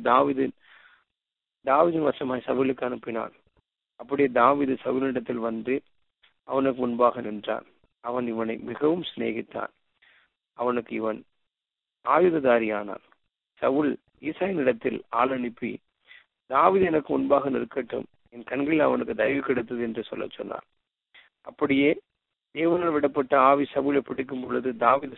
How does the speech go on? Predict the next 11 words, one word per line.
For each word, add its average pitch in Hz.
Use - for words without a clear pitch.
சுரமண்டலத்தை 147
எடுத்து 127
தன் 120
கையினால் 123
வாசிப்பான். 110
அதனாலே 131
பொல்லாத 170
ஆவி 131
அவனை 120
விட்டு 120
நீங்க 117